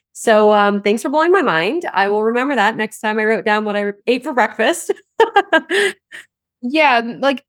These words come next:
Speaker 2: maybe it, it goes a little bit deeper than that, but it's like, uh, if you're looking at, like, the, "Okay, why am I eating this for breakfast?" Right? So then it's like,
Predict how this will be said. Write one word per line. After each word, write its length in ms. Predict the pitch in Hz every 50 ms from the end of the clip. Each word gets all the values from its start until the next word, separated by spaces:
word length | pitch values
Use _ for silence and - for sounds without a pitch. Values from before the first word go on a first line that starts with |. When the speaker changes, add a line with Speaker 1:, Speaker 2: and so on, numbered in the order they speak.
| _
Speaker 2:
maybe 600 | - 262 285 302 311 330 320 339 339 339 330 311 285
it, 160 | 277 247 -
it 120 | 247 247
goes 160 | 247 262 269 247
a 60 | 254
little 220 | 240 240 240 240
bit 160 | 220 233 220
deeper 280 | 240 233 233 - 233 220
than 200 | 202 208 208 202
that, 320 | 196 185 190 226 - - 214
but 120 | 220 202
it's 180 | 196 196 - -
like, 280 | 208 196 196 185 - - - _ _ _ _ -
uh, 60 | 196
if 160 | 175 214 208
you're 100 | 220 214
looking 220 | 214 226 226 240 220
at, 80 | -
like, 160 | 190 190 -
the, 180 | - 196 180 - 156
"Okay, 180 | 208 226 202
why 300 | 175 165 156 170 175 175
am 100 | 190 220
I 80 | 226 220
eating 300 | 226 254 254 262 247 240
this 120 | 226 226
for 120 | - - 214
breakfast?" 600 | 208 190 190 - - 190 175 170 175 170 - -
Right? 320 | 196 185 208 233 226 -
So 120 | - 240 220
then 120 | 214 202
it's 200 | 208 202 - -
like, 160 | 208 185 180